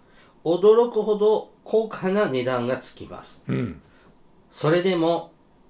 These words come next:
Speaker 1: ケチなことは言わずに、痩せ我慢して買うのが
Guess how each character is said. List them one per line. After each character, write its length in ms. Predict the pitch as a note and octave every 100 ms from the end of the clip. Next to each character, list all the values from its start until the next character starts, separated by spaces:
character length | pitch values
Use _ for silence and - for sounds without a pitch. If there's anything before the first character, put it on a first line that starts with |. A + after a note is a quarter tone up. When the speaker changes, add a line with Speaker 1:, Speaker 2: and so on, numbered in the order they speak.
| _ _
Speaker 1:
ケ 180 | G#3+ G#3
チ 120 | F3+
な 140 | C#3+
こ 120 | C3
と 140 | B2 A2+
は 100 | G#2+
言 140 | G#2+
わ 140 | A#2+ A#2
ず 140 | A2
に、 240 | D3 F3 A#2
痩 120 | C#3
せ 140 | F3 F3
我 120 | F#3 F3+
慢 240 | E3+ D3+
し 80 | -
て 100 | F#3+
買 260 | - -
う 60 | D#3
の 160 | D#3 D3
が 220 | F#3